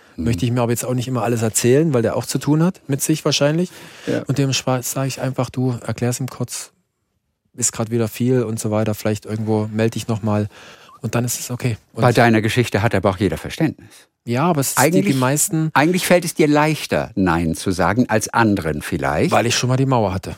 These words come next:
Speaker 1: Genau,
Speaker 2: So.
Speaker 1: weil man Verständnis hat
Speaker 2: Ganz
Speaker 1: bei dir
Speaker 2: genau.
Speaker 1: auch und
Speaker 2: Ich
Speaker 1: weiß,
Speaker 2: hoffe,
Speaker 1: wo es herkommt.
Speaker 2: ich hoffe natürlich durch solche Sendungen wie mit dir jetzt, dass durch das Gespräch vielen bewusst wird, die es vielleicht auch betrifft,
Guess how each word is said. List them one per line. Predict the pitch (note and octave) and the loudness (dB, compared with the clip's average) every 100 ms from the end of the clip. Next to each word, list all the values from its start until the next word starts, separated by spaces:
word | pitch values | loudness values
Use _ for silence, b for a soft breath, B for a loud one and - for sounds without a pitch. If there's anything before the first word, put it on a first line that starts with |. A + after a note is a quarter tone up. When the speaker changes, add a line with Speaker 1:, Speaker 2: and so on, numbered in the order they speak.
| - | 2
Speaker 1:
Genau, | B2+ E2+ E2 | 4 4 0
Speaker 2:
So. | - - | -6 0
Speaker 1:
weil | F#2+ G#2+ | 2 4
man | C3 | 2
Verständnis | - E3 F3+ - - - | 0 0 0 0 -4 -10
hat | - | -6
Speaker 2:
Ganz | F#2+ | -4
Speaker 1:
bei | - | -2
dir | G#2+ | -4
Speaker 2:
genau. | F#2 | -6
Speaker 1:
auch | - - | -12 -4
und | G2+ A2 | -4 0
Speaker 2:
Ich | G2 | 2
Speaker 1:
weiß, | A2 C#3+ | 4 4
Speaker 2:
hoffe, | C3+ | 2
Speaker 1:
wo | |
es | C#3+ | 2
herkommt. | F3+ D3+ - E2 - - - _ - | 2 0 0 -4 -4 -14 -20 _ -16
Speaker 2:
ich | A2 - | -14 -4
hoffe | C3+ D3 | -2 -2
natürlich | C#3 B2+ C#3 B2+ | -4 -2 -2 -2
durch | B2+ A#2 | -2 -4
solche | - - A#2 A2+ | -4 -4 -2 0
Sendungen | A2 A2+ A2 G#2+ - | 0 2 0 -2 -4
wie | A2 G#2+ | -2 -2
mit | G2+ - | -2 0
dir | B2+ D3+ | 2 4
jetzt, | E3+ - B B B B | 2 -4 B B B B
dass | A2+ - | -4 0
durch | B2+ - | -2 0
das | C#3 - | -4 -2
Gespräch | - - A2+ C3 - - | -6 0 0 0 -4 -12
vielen | - C3 D3 C#3 | -2 2 2 2
bewusst | A#2+ G#2 C#3+ - - | 0 0 0 0 0
wird, | C#3+ - | 0 0
die | B2 | -4
es | |
vielleicht | - A#2+ - | 0 -2 0
auch | G#2+ | -4
betrifft, | - - D3 E3+ - | -4 -2 0 -2 -4